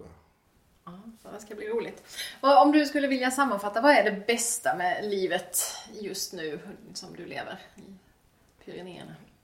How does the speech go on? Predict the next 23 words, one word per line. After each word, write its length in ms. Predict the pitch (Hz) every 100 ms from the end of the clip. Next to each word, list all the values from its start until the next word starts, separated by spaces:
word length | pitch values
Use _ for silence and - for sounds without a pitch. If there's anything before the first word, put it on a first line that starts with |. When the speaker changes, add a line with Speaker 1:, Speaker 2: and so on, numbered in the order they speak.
| _ _ _ _ _ _ _ _ _ _ _ -
Speaker 1:
Ja, 420 | - - - - 98
om 100 | 117
man 180 | 107
säger 220 | 107 113 104
rent, 340 | 110 95 - - - - -
alltså 200 | - 123
jag 220 | 131 123
har 220 | 131 139
väldigt 340 | 131 143 135 -
svårt 420 | - 120 95 - -
att 200 | 98 101
tänk-, 320 | - 123 139 139 - - _ _ -
tänka 360 | 127 127 143
mig 240 | 95 92 95
att 100 | 98
någon 280 | 113 117 104
skulle 240 | - 101
kunna 320 | 101 101 95 92 - _ _ _ -
erbjuda 540 | 107 123 120 104 101
mig 200 | 104 101
ett 100 | 90
jobb 260 | 104 95 90
idag 280 | 98 101